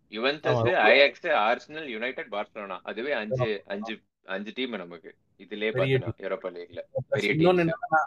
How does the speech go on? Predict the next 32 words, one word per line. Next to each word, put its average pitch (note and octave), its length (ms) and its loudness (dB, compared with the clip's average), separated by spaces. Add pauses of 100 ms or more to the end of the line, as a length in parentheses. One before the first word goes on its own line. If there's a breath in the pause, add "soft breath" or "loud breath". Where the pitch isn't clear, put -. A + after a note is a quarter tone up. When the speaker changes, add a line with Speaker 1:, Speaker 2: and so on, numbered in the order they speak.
(160)
Speaker 2:
நான் C#3+ 200 2
வந்து D#3 520 8
நம்ம B2+ 320 0
குரூப்ல D#3 300 4
பேசிட்டு A#2+ 300 0
இருந்திருப்போம். A2 420 -6 (340)
மான்செஸ்டர் E3 420 -2
Speaker 1:
ஆமா. - 0 -
Speaker 2:
யுனைட்டடோட D#3 360 2
ஒரு D3 180 6
ரெண்டு, C#3 240 0
மூணு C#3+ 140 -4
மேட்ச் D3 280 0
பாத்துட்டு C3 280 4
இருந்தேன். A#2+ 480 -4 (600)
எப்படின்னா, G3 320 8
இந்த, F3+ 580 6
இந்த, - 0 -
இந்த G3+ 300 10
விங்கர்ஸ் G#3+ 420 8
வச்சா, G3+ 280 6
இந்த F3 280 6
விங்கர்ஸ் G3+ 380 6
கூட A3+ 200 8
நம்ம F3 240 6
டிஃபெண்டர்ஸ் D#3+ 440 4
ஆடணும் D#3 400 6
அப்படின்னு C#3 340 0
நினைச்சா F3 220 6
எனக்கே C#3+ 280 0
ஒரு D3 140 4
மாதிரி B2 320 -4